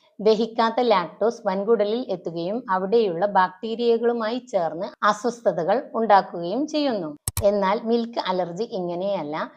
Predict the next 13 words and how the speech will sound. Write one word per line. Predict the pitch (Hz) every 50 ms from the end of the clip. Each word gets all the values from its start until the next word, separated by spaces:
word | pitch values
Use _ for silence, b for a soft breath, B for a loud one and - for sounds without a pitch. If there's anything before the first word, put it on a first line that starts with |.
| b b b b -
മിൽക്ക് | 214 240 247 233 240 285
അലർജി | 277 - 202 185 180 170 165 160 180 214
എന്ന് | 208 190 180 180
പറയുന്നത് | 175 180 170 160 156 151 151 151 143 190 226 285 - - - -
പാൽ | 196 202 220 247 254
കുടിക്കുമ്പോൾ | - 220 180 165 151 _ - 160 160 156 170 202 233 240 - -
അതിൽ | 185 185 220 233 233
അടങ്ങിയിരിക്കുന്ന | 220 190 170 180 180 190 196 196 180 170 165 - - 160 165 180
പ്രോട്ടീനുകളെ | 196 190 - 202 185 180 185 - 233 214 190 170 160 160 151 165 202 - -
നമ്മുടെ | 208 196 208 220 214 240
ശരീരം | 233 - 214 180 165 170 170 160 185 214 247 - 190
ദോഷകരമായ | 196 196 202 202 202 - 214 247 233 233 233 226 226 233 247
വസ്തുക്കളാണെന്ന് | 254 220 180 - - - 190 - - 202 196 185 175 170 165 165 185